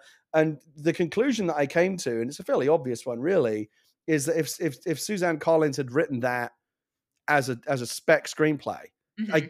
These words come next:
Speaker 1: guarantee you've never heard of The Hunger Games. But because she wrote it as a book and it
Speaker 2: Mm-hmm.
Speaker 1: sold millions of copies, they made the movie.
Speaker 2: Yep.
Speaker 1: And, and so that, that was really instructive for me in terms of, like, if I would ever have a Hunger Games type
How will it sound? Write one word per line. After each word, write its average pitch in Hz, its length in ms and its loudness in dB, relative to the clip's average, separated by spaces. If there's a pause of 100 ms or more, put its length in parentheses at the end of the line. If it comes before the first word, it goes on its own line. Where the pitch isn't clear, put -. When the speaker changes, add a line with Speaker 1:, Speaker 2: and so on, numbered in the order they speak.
Speaker 1:
guarantee 196 560 2
you've 131 260 -4
never 139 220 2
heard 135 180 4
of 117 80 -4
The 110 60 -6
Hunger 113 260 -8
Games. 92 400 -16 (640)
But 151 100 6
because 160 240 0
she 180 160 -4
wrote 170 240 4
it 170 60 -2
as 143 140 -2
a 135 60 -2
book 143 580 4 (140)
and 147 100 -2
it 147 60 -6
Speaker 2:
Mm-hmm. 165 40 -10
Speaker 1:
sold 147 380 0
millions 151 380 0
of 131 60 -6
copies, 127 720 0 (500)
they 143 200 4
made 135 260 0
the 120 80 -8
movie. 107 500 -10 (300)
Speaker 2:
Yep. 160 200 -6
Speaker 1:
And, 139 720 2
and 147 180 -2
so 156 180 2
that, 156 540 0
that 180 160 4
was 156 140 -4
really 151 220 0
instructive 147 420 -2
for 151 80 -4
me 135 140 0
in 127 80 -2
terms 139 240 -2
of, 135 60 0
like, 135 120 -2
if 135 120 -2
I 165 120 6
would 147 140 4
ever 131 240 2
have 127 140 -4
a 120 80 -2
Hunger 131 260 -2
Games 120 380 -4
type 127 280 -6